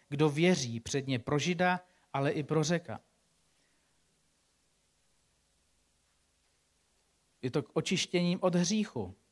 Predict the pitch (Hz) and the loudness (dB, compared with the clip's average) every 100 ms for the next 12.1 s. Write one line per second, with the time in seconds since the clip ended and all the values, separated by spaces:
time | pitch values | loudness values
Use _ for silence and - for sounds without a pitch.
0 | _ _ _ _ _ - - 156 - - | _ _ _ _ _ -8 -4 -2 -2 -4
1 | 151 147 143 156 143 156 170 165 156 139 | 0 2 2 2 0 -2 -4 -2 0 2
2 | 151 147 156 175 196 196 185 185 185 160 | 0 0 0 2 2 0 -4 0 0 0
3 | 170 175 170 170 185 - 180 175 - 185 | -2 0 0 -2 -6 -6 -4 -4 -4 -4
4 | 180 - - 139 170 196 190 196 190 - | -4 -8 -8 -2 2 2 2 0 0 -6
5 | 156 156 147 165 180 - _ _ 127 - | -6 -6 -4 -4 -4 -6 _ _ -10 -2
6 | 160 165 - 170 165 156 160 160 165 - | 0 0 -2 -2 -2 0 -2 -2 -6 -8
7 | _ _ _ - 160 185 143 113 101 - | _ _ _ -2 0 2 2 0 -2 -6
8 | 147 143 165 - 175 - 185 190 190 185 | -6 -4 -4 -2 -2 -2 0 0 0 -2
9 | 180 151 131 139 - 165 - 180 - - | -2 -4 -6 -8 -6 -6 -4 -6 -8 -4
10 | 180 175 175 _ _ 113 143 170 190 185 | -2 -2 -4 _ _ -2 0 0 -2 -4
11 | 170 165 156 165 156 151 - - 175 165 | -4 -6 -4 -6 -6 -8 -8 -4 -4 -4
12 | 98 | -8